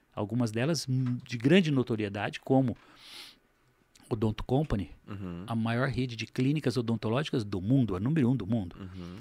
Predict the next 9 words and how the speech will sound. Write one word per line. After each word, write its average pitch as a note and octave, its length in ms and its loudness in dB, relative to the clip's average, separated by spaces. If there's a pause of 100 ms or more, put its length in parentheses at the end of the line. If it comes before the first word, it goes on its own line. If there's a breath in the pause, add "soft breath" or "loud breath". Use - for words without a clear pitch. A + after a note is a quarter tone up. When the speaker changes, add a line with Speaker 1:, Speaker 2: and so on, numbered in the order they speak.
Speaker 1:
Oral D3+ 360 4
Sim, E3 360 2 (640 soft breath)
a G#2 60 -4
maior B2+ 240 4
rede B2 320 2
de A#2 100 0
clínicas B2 540 0
de A#2+ 120 -2
implantes, - 880 2